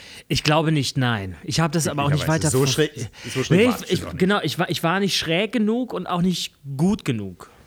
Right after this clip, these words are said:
Speaker 1: Ich war so normal halt. Und da kommst du ja bei D S D S nicht mit wa-, weit. Also
Speaker 2: Aber
Speaker 1: das
Speaker 2: hast du
Speaker 1: ist
Speaker 2: den Vertrag in die Hände gekriegt?
Speaker 1: Na klar, ich hab den auch immer noch.
Speaker 2: Aber du musstest den auch direkt unterschreiben wahrscheinlich vorher, oder?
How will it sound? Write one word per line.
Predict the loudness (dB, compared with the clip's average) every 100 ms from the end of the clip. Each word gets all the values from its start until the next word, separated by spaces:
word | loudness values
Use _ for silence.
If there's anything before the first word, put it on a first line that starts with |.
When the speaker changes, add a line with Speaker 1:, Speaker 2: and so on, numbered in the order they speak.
| -14
Speaker 1:
Ich | -8 0
war | 2 2
so | 2 0 0 -4 -6
normal | -4 0 0 0 -4 -10 -12
halt. | -14 -10
Und | -6 -4
da | -2
kommst | -2 -2 -2
du |
ja | -2
bei | -2
D | -4
S | -6
D | -6
S | -10 -12
nicht | -12
mit | -14 -14
wa-, | -18 -18
weit. | -18 -16 -18 -20 _ _ _ -20 -20 _ _ -16
Also | -10 -4
Speaker 2:
Aber | -2
Speaker 1:
das |
Speaker 2:
hast | -2 -2
du |
Speaker 1:
ist | -2
Speaker 2:
den |
Vertrag | -4 -4 -4 -2
in | -2
die |
Hände | -2 -2
gekriegt? | -4 -4 -8 -10 _ -20 -4
Speaker 1:
Na | 0
klar, | 2 2
ich | 2
hab | 0
den | 0
auch | 0
immer | 0
noch. | 0 -2 -6 _ _ _ _ _ _
Speaker 2:
Aber | -16
du | -8
musstest | -6 -6 -4
den | -4
auch | -4
direkt | -4 -6
unterschreiben | -6 -4 -2 -2
wahrscheinlich | -4 -6 -10
vorher, | -10 -10 -8
oder? | -10 -12